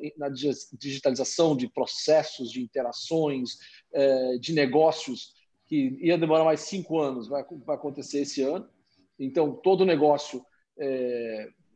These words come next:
é impactado, eh, alguns negócios positivamente, outros negativamente. Os que são nega-, negativamente, acho que, eh, vale tentar entender de que forma ele,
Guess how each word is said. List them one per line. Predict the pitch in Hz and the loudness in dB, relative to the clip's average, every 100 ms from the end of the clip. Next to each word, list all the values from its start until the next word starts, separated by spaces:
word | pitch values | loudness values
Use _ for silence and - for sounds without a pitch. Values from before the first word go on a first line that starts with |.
| _ 147 _ | _ -20 _
é | 151 | -2
impactado, | 160 151 - 147 143 196 - _ _ _ 139 | 0 0 -2 -2 0 -2 -8 _ _ _ -4
eh, | 143 143 - | -2 -2 0
alguns | 151 151 156 220 226 160 | 0 2 -2 -4 -6 -6
negócios | 165 147 143 139 127 - - | -4 0 0 0 -10 -16 0
positivamente, | 190 160 - 175 185 240 262 | 0 0 -2 -2 -2 -6 -8
outros | 233 233 | -12 -6
negativamente. | 233 226 226 226 160 113 - _ _ _ 185 | -2 0 0 0 -2 -6 -12 _ _ _ -14
Os | - | -12
que | 208 | -12
são | - 285 269 | -6 -4 0
nega-, | 214 165 156 165 - | 2 2 -2 -8 -8
negativamente, | 175 160 151 147 165 214 - - _ _ _ _ - - _ | -4 -4 -4 -4 -4 -4 -6 -14 _ _ _ _ -20 -20 _
acho | 196 - | -6 -4
que, | 208 165 - 151 | -6 -10 -12 -10
eh, | 160 - - | -10 -10 -18
vale | 156 170 214 240 190 | -8 2 4 4 2
tentar | 180 160 | -2 0
entender | 147 139 147 156 190 156 | -2 -2 0 2 2 2
de | - | -8
que | 208 | -6
forma | 190 - - 214 226 233 220 220 208 - | -6 -8 -4 4 6 6 2 -2 -4 -6
ele, | 196 | -10